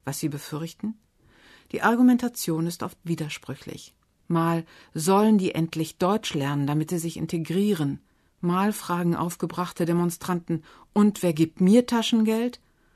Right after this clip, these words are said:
Mal brüllen sie, „Wir sind das Volk“, und meinen, dass die anderen, die Fremden, nicht dazugehören. Warum? Weil sie anders sind, ganz einfach. Sorge,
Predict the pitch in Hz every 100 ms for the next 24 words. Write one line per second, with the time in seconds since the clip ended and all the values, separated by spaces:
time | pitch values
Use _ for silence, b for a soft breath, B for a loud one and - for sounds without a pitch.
0 | _ _ 165 165 180 170 160 180 196 202
1 | 190 196 190 b - 233 262 202 175 165
2 | 147 - 143 120 - - _ _ 170 160
3 | 156 151 160 180 b b b 165 - -
4 | - 220 196 143 135 - _ - 143 -
5 | 214 214 - 131 123 _ _ - 208 -
6 | 180 175 - 165 143 156 143 - - _
7 | _ _ - 156 156 233 - _ b b
8 | b b - 254 254 - 175 143 - 156
9 | - _ - 147 - 160 - - - _
10 | _ _ _ _ _ b b b b b
11 | b _ 180 202 208 202 185